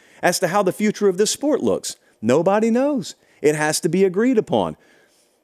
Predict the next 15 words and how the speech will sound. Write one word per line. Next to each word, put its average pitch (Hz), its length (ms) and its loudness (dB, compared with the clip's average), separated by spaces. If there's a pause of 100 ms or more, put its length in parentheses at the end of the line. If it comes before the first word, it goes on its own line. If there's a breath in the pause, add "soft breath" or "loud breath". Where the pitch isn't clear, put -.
(1200)
I 143 160 2
know 185 300 2
that 160 240 2
there 143 160 4
may 160 220 2
be 156 180 2
one 180 260 2
school 139 320 2
of 113 80 0
thought 110 440 2 (920)
that 135 280 2
indicates 147 760 0
or, 120 200 2
or 120 120 0
suggests, 135 760 -2